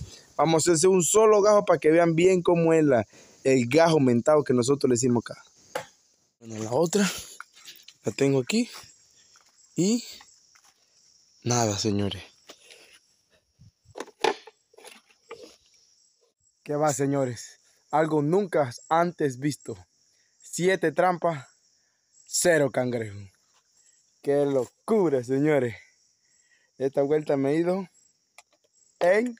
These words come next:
blanco. Yo ya me fui en blanco, pero sí les pegué duro a ellos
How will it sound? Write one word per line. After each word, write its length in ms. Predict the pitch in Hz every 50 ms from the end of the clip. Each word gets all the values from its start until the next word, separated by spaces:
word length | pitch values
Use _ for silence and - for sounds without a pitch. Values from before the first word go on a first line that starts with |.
| _ _ _ _ -
blanco. 640 | 143 139 156 156 156 151 139 127 117 - - - - - - - - - - _ _ _ _ _ _ _ _ _ _
Yo 140 | 123 131 143
ya 100 | 147 151
me 160 | 147 143 135
fui 220 | 127 - 139 135 131
en 100 | 127 120
blanco, 480 | 139 156 185 202 175 - 214 226 214 - _ _ _ _ _ _
pero 360 | - 180 196 214 220 240 247 190
sí 160 | - 165 175
les 160 | 175 170 151
pegué 300 | - 151 151 147 160 160
duro 380 | 147 143 175 196 196 180 170 156
a 80 | 147 156
ellos 320 | 170 175 185 196 185 180